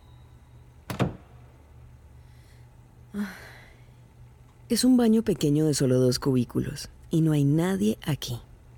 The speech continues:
Bien, solo necesito un minuto para recuperar la compostura. Soy muy consciente de que no llevo ropa interior.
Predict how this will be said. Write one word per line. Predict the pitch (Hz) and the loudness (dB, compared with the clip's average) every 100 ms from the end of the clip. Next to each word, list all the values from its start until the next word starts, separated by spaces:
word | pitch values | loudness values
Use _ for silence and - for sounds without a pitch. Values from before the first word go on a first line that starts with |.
| - - - - | -20 -20 -20 -12
Bien, | 151 - - - - - - - - | -10 -8 -10 -12 -16 -20 -20 -20 -12
solo | - 208 214 226 | -4 -2 2 2
necesito | 226 175 165 143 | 0 -2 -2 0
un | 165 | 2
minuto | 175 175 175 | 2 0 -2
para | 190 160 | -2 -2
recuperar | 139 - 127 120 120 | -2 -4 -2 -2 0
la | 120 | -2
compostura. | - 120 120 - - - - - - | -2 -2 -2 -6 -12 -14 -18 -20 -10
Soy | - 185 156 | -2 0 2
muy | 185 262 254 | 2 2 0
consciente | 247 240 190 151 175 | 0 0 2 2 2
de | 160 | 0
que | 139 | 0
no | 131 | 0
llevo | 127 131 131 | 0 0 0
ropa | 127 131 | -2 -2
interior. | 123 147 208 120 | -2 0 -2 -4